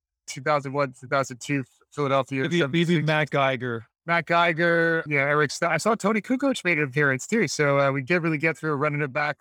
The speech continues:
Speaker 1: without talking about Tony. Any final thoughts, gentlemen?
Speaker 2: My final thought is you're talking about his shot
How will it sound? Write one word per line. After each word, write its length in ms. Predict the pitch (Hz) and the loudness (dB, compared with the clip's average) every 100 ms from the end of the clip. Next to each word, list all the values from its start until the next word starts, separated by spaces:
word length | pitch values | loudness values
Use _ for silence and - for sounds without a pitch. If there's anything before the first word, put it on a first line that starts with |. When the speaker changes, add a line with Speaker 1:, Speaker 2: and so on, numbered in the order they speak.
| - | -6
Speaker 1:
without 320 | 123 135 131 | -2 0 0
talking 280 | 143 135 135 | 0 0 0
about 220 | 135 123 | 0 0
Tony. 400 | 143 143 131 117 | 0 0 -2 -2
Any 160 | 190 220 | -4 -2
final 240 | - 214 | 0 -2
thoughts, 560 | 196 196 247 - - - _ - | 0 0 0 -2 -16 -18 _ -6
gentlemen? 300 | 247 262 254 - | -4 -4 -8 -6
Speaker 2:
My 220 | 151 160 | 0 2
final 260 | 175 160 147 | 4 4 4
thought 240 | 147 135 | 4 2
is 100 | 113 | 0
you're 120 | 131 | -4
talking 320 | 120 131 127 | -2 -2 -2
about 240 | 127 123 120 | -2 0 0
his 100 | 120 | -2
shot 460 | - 123 117 120 | -2 -2 0 -2